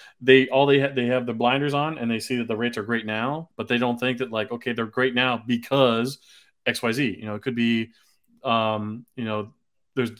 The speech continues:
great demand because this new awesome product came out and everybody wants it, but then that's gonna be gone once that demand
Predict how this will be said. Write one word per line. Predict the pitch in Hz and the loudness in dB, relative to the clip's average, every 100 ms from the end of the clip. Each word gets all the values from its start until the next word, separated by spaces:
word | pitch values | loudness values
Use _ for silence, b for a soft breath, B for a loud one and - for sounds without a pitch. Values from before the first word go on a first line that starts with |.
| _ _ | _ _
great | - 127 117 | 2 2 4
demand | 120 123 127 | 2 4 2
because | 120 120 | 0 -2
this | 117 113 | -4 -4
new | 120 117 | -4 -2
awesome | 113 120 | -4 -2
product | 120 127 131 | -2 0 -2
came | 131 | -2
out | 131 | -2
and | 110 | -2
everybody | 113 110 | -6 -4
wants | 110 143 143 | -2 0 0
it, | 135 120 | -2 -2
but | 113 | -6
then | 110 | -4
that's | 113 - | -6 -6
gonna | 110 | -10
be | 104 | -8
gone | 110 127 123 113 | -2 2 2 0
once | 110 110 - | -2 -6 -6
that | - 107 104 | -4 -4 -4
demand | 104 107 101 | -6 -6 -8